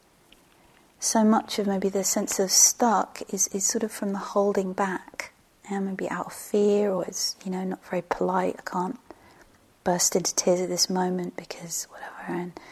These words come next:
or, uh, whatever different reasons where there's a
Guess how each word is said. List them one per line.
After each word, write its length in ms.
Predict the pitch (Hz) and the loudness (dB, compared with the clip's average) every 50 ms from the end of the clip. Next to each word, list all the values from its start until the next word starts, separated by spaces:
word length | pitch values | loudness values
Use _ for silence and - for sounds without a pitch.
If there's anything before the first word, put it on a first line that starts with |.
| - - - - - _ - | -20 -20 -20 -20 -20 _ -8
or, 380 | - - 180 175 170 170 165 165 - - - - - - _ _ _ _ - 202 | 0 4 6 6 6 4 2 -2 -10 -20 -20 -20 -20 -20 _ _ _ _ -8 -6
uh, 180 | 214 208 196 196 | -4 -4 -2 0
whatever 380 | 202 202 202 208 208 196 202 190 | 2 4 6 6 6 8 6 6
different 460 | 190 208 190 - - - 107 165 185 | 6 6 4 4 0 0 0 2 2
reasons 760 | 190 196 196 196 190 190 - 185 180 175 170 170 - - - | 4 6 6 6 6 4 2 0 0 0 -2 -4 -2 -4 -4
where 340 | - - 185 180 180 175 175 | -2 -2 -2 0 0 0 0
there's 280 | 185 180 180 - - | -2 -2 -2 -2 -2
a 260 | 170 170 170 - - | -2 -2 -2 -4 -6